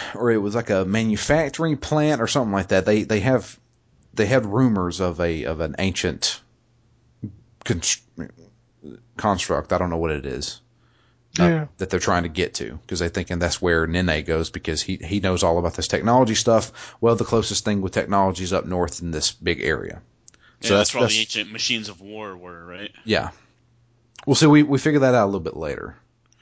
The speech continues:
Speaker 3: Oh.
Speaker 1: About the whole machines of war thing. But, um, we,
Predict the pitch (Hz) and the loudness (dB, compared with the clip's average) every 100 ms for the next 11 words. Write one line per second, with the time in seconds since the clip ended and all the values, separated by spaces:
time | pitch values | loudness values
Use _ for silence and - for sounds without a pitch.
0 | _ 85 82 76 _ _ - 85 85 87 | _ -14 -14 -14 _ _ -4 -2 -2 -2
1 | 87 82 82 85 78 71 71 58 - - | -4 -2 -6 -8 -8 -8 -6 -6 -8 -10
2 | 85 - _ _ _ _ _ _ _ _ | -14 -18 _ _ _ _ _ _ _ _
3 | _ _ _ _ 92 87 85 82 82 - | _ _ _ _ 2 2 2 0 -4 -4
4 | 92 90 | -2 -2